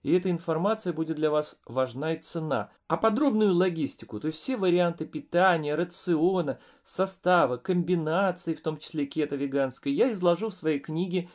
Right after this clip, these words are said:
Надеюсь, в следующем году я ее выпущу, ждите. Кстати, мне уже стали приходить письма от людей, перешедших на кето-рацион после моих с ними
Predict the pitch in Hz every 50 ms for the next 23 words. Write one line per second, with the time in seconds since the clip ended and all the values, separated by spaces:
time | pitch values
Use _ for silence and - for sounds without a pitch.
0 | _ _ _ _ _ - 135 160 165 156 185 226 233 208 208 - - _ - -
1 | - - 151 165 202 202 208 - - 170 156 139 147 151 139 127 139 135 - -
2 | _ _ _ - 131 170 196 208 202 196 170 131 127 143 139 - 135 - - 131
3 | 120 117 117 117 110 113 113 107 95 - 113 107 101 - _ _ _ _ _ _
4 | - - - - 226 196 165 - 156 156 170 185 190 180 196 185 - - 214 208
5 | 202 190 180 180 185 180 - 196 190 175 247 247 - - 220 220 202 - - 165
6 | 156 147 139 - 139 139 139 135 156 214 233 214 175 - - _ _ _ _ 185
7 | 214 247 233 - - 196 175 - - 139 - - 156 165 165 165 - 175 170 160
8 | - 143 135 143 139 - - 220 233 196 180 175 165 160 - 170 165 175 190 185
9 | 175 160 - - - - 170 170 160 156 151 135 -